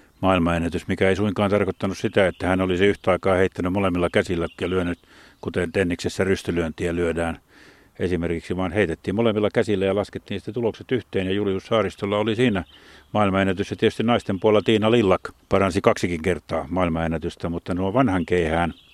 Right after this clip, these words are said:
maailmanennätysmiehet ovat sitten, ei heitä montaa ole. Ensimmäinen oli tietysti Jonni Myyrä, joka viisikin kertaa paransi maailmanennätystä, ja Matti Järvinen sitten kolmekymmentäluvulla paransi kymmenen kertaa, viimeisen kerran vuonna kolmekymmentäkahdeksan,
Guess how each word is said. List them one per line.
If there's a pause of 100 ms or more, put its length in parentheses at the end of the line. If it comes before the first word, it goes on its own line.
(560)
maailmanennätysmiehet
ovat
sitten, (840)
ei
heitä
montaa
ole. (260)
Ensimmäinen
oli
tietysti
Jonni
Myyrä,
joka
viisikin
kertaa
paransi
maailmanennätystä, (560)
ja
Matti
Järvinen
sitten
kolmekymmentäluvulla
paransi
kymmenen
kertaa,
viimeisen
kerran
vuonna
kolmekymmentäkahdeksan,